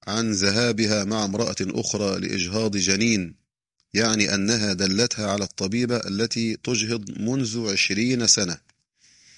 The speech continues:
والآن هي صائمة مدة شهرين، تقول إنها شاركت في قتل الجنين، هل هذا حلال أم حرام؟ وهل عليها صيام شهرين مثلما هي صنعت؟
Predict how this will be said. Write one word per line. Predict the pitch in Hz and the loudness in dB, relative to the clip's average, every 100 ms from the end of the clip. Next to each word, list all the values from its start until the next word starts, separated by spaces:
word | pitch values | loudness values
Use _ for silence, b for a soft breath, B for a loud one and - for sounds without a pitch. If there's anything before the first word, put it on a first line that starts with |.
| B B B - | B B B -6
والآن | 107 107 127 | 0 2 4
هي | 123 123 | 4 4
صائمة | 113 107 104 113 104 | 4 4 2 0 0
مدة | 113 98 98 | -2 -4 -2
شهرين، | - 85 92 113 107 | -2 -2 -2 -2 -4
تقول | 98 - 110 | -6 -6 -4
إنها | 92 101 101 | -4 -4 -4
شاركت | 92 110 104 92 | -2 -2 -4 -6
في | - 95 | -6 -6
قتل | - 104 95 | -6 -6 -4
الجنين، | 90 85 90 110 113 | -2 -2 0 -2 -2
هل | 98 95 | -4 -6
هذا | 101 107 98 | -4 -2 -4
حلال | - 95 101 110 101 92 | -6 -6 -4 -2 -4 -4
أم | 90 87 | -8 -8
حرام؟ | - 87 107 113 107 | -8 -6 -6 -6 -8
وهل | 95 107 | -6 -6
عليها | 104 101 104 | -6 -4 -4
صيام | 90 107 101 | -2 -2 -2
شهرين | - 87 101 98 | -4 -4 -8 -8
مثلما | 90 - - 101 104 98 92 87 | -8 -8 -6 -6 -4 -6 -8 -8
هي | 101 101 | -6 -4
صنعت؟ | 92 107 104 101 - - | -4 -4 -6 -6 -8 -8